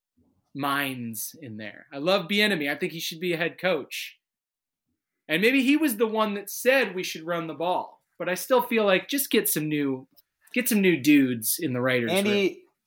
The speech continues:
Speaker 2: Andy's sixty-three years old. Is there any kind of worry that, like,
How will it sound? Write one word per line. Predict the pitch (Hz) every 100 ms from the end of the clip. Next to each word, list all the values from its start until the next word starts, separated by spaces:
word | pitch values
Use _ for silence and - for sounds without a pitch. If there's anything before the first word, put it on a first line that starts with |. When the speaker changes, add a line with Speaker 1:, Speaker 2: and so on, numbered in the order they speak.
| _ -
Speaker 2:
Andy's | 185 214 -
sixty-three | - 185 185 - 151 - 143 143
years | 123 110 113
old. | 104 98
Is | 107
there | 131 156
any | 156 143 135 - _ _ -
kind | 139
of | 120
worry | 117 123 123
that, | 117 107
like, | 107 101 95